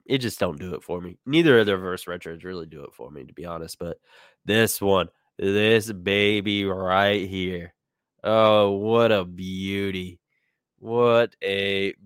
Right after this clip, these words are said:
beauty is this one right here. That white piping. Oh, beautiful. Absolutely beautiful. A lot of the things I said about the anniversary jersey kinda go here. But for me, man,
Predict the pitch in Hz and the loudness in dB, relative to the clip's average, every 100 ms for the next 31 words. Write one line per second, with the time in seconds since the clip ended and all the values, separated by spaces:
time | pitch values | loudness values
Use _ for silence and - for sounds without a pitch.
0 | 92 92 95 92 92 90 85 - 95 90 | _ -18 -12 -10 -10 -10 -10 -8 -8 -10
1 | 90 90 - 92 90 87 76 90 87 90 | -14 -14 -12 -14 -12 -10 -12 -10 -10 -4
2 | 107 104 98 98 104 104 - - 110 120 | 0 0 0 0 -2 -2 -8 -2 0 0
3 | 143 143 143 _ _ _ _ _ - 135 | 0 -2 -4 _ _ _ _ _ 2 6
4 | 123 - _ _ _ _ _ _ _ _ | 6 4 _ _ _ _ _ _ _ _
5 | 110 95 95 101 95 - 85 - _ _ | _ -10 -4 -2 -4 -4 -8 -8 _ _
6 | _ _ - 98 104 101 - 101 90 95 | _ _ 2 4 4 0 -6 -6 -4 -8
7 | 90 95 90 85 85 92 107 110 107 101 | -8 -10 -8 -6 -4 0 2 2 0 -4
8 | - 110 104 104 101 - 107 101 104 - | -4 -2 0 0 0 0 -2 2 0 0
9 | 90 98 98 101 107 - 117 107 117 120 | -4 -2 -2 -2 -2 -2 -8 -2 0 0
10 | 120 117 - _ _ _ _ _ _ _ | -2 -6 -10 _ _ _ _ _ _ _
11 | _ - 98 104 110 107 110 113 113 - | _ -2 0 2 2 0 0 -2 -2 -6
12 | _ _ 107 104 - - 110 101 95 104 | _ _ 0 0 -2 -8 -4 -4 -2 -2
13 | 113 113 113 110 - _ _ _ 95 95 | 0 0 -2 -4 -8 _ _ _ -10 -6
14 | 95 95 95 92 92 | -4 -4 -4 -6 -10